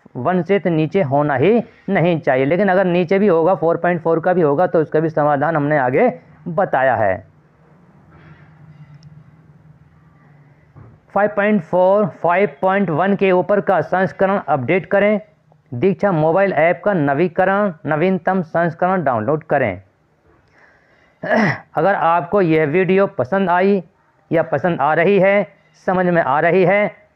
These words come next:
तो like करें, subscribe अवश्य करें। दीक्षा mobile app का नवीनतम संस्करण कैसे download करें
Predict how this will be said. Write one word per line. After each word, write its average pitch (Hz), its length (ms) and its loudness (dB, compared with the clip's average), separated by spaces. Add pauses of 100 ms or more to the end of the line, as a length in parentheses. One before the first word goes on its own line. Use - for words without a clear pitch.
(500)
तो 180 60 2
like 156 420 0
करें, 196 340 0 (520)
subscribe 185 560 0 (120)
अवश्य 185 540 0
करें। 110 480 -2 (3750)
दीक्षा 190 460 0
mobile 202 380 2
app 175 300 2
का 220 80 2
नवीनतम 190 580 0
संस्करण 190 500 -2 (100)
कैसे 175 320 0
download 160 440 0
करें 151 380 -2